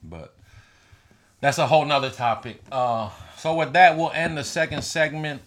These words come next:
Uh, this is the Morning Sun Podcast. Once again, I'm your host, T J. This is Riley.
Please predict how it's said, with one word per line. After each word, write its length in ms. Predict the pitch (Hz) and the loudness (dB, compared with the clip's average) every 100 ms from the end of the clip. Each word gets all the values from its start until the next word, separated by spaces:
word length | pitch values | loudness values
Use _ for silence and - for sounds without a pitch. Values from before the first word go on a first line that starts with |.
| - | -8
Uh, 280 | 123 117 117 | -2 -2 -2
this 200 | 120 131 | -6 -12
is 120 | 120 | -10
the 80 | 123 | -8
Morning 340 | 127 131 127 | -6 -6 -6
Sun 280 | - 123 113 | -10 -10 -10
Podcast. 580 | 135 127 113 127 117 113 | -6 -6 -6 -8 -8 -8
Once 260 | 113 107 | -12 -12
again, 500 | 107 107 123 120 107 - | -14 -12 -10 -10 -12 -14
I'm 160 | 98 | -14
your 100 | 104 | -10
host, 300 | 104 110 110 | -8 -10 -10
T 220 | - 120 113 | -14 -12 -10
J. 320 | 113 113 104 | -8 -8 -8
This 180 | 101 101 | -12 -12
is 140 | 92 | -10
Riley. 600 | 98 110 110 110 113 107 | -8 -6 -6 -8 -12 -12